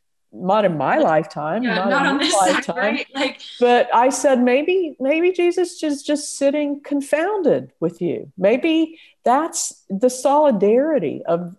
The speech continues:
Speaker 1: of the cross, the solidarity that, you know, and I love how in Hebrews,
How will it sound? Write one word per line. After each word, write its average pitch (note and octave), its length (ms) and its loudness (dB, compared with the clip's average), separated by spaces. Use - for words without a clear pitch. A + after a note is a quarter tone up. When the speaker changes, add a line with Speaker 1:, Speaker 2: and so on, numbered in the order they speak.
Speaker 1:
of F3 400 -2
the F#3+ 100 -2
cross, G3+ 440 -2
the G3+ 60 -12
solidarity B3+ 920 0
that, F3+ 240 2
you B3 100 0
know, A3+ 220 2
and A#3 120 0
I A#3 120 4
love A#3+ 340 2
how A#3 240 2
in G3 120 2
Hebrews, G#3 760 -2